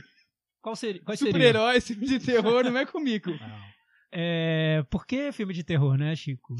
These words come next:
Speaker 1: Porque o Facebook tá um horror nesses dias?
Speaker 3: Nossa, tá bem.
Speaker 1: Tá
Speaker 3: bem
Speaker 1: ruim.
Speaker 2: Não,
Speaker 3: ruim mesmo.
Speaker 2: tá um, tá terror melhor que muito filme de terror, né?
Speaker 3: <laughs> Melhor ou pior, dependendo do ponto de vista.
Speaker 2: É.
Speaker 3: É, não, porque, na verdade, nós, a principal estreia da semana é um filme de terror,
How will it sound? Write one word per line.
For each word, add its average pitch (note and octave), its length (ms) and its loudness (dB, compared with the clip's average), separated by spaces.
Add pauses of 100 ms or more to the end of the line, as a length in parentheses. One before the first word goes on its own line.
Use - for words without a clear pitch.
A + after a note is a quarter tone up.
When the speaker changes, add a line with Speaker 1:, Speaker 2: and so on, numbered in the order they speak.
Speaker 1:
Porque D#3+ 240 -2
o F#3 80 4
Facebook E3+ 540 -8
tá D#3 100 -6
um C#3 60 -4
horror D#3+ 300 -4
nesses D3 280 -4
dias? D3 720 -8
Speaker 3:
Nossa, G#2+ 560 -14
tá A2+ 120 -12
bem. G#2 400 -10
Speaker 1:
Tá C#3+ 80 -8
Speaker 3:
bem B2+ 100 -2
Speaker 1:
ruim. C3+ 80 0
Speaker 2:
Não, C3 120 0
Speaker 3:
ruim B2+ 180 -2
mesmo. A2+ 180 -14
Speaker 2:
tá F#3 140 -2
um, A3 260 -6
tá G#3 240 -6
terror G#3+ 500 -2
melhor G3+ 460 -4
que - 100 -12
muito A#3 220 -6
filme G4 140 -8
de F#4+ 60 -6
terror, G#3 320 -8
né? C#3+ 140 -10 (120)
Speaker 3:
<laughs> G#3 180 -10
Melhor B2+ 380 -6
ou G3+ 80 -8
pior, C#3 360 -8
dependendo B2+ 380 -12
do B2+ 80 -14
ponto C3+ 180 -12
de C3+ 100 -12
vista. A#2+ 340 -12
Speaker 2:
É. C3 180 -14 (380)
Speaker 3:
É, C3 480 -8
não, F#3+ 200 -2
porque, - 320 -10
na D#3+ 120 -8
verdade, C#3+ 480 -6
nós, C#3 360 -8
a A2+ 220 -6
principal D3 400 -8
estreia B2 240 -10
da C3 100 -8
semana C#3 540 -6
é D#3+ 140 -4
um F3 100 -6
filme A#2+ 260 -8
de A#2 120 -10
terror, C3 420 -6